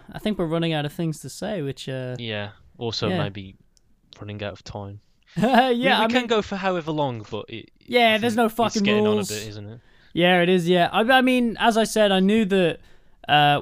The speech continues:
Speaker 1: I was very, I, I kinda had no ideas for this week just because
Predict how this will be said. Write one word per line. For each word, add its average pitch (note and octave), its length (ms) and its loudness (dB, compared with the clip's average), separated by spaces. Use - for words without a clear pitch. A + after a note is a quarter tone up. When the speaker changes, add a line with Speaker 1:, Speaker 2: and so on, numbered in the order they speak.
Speaker 1:
I D#3+ 100 0
was E3+ 300 2
very, C#3 920 -4
I, D#3 360 -4
I E3 40 -2
kinda F#3 240 0
had D3+ 220 0
no C3+ 720 -4
ideas C3 480 -10
for C#3+ 140 -8
this C#3 240 -6
week D3+ 280 -8
just - 200 -16
because A#2 500 -10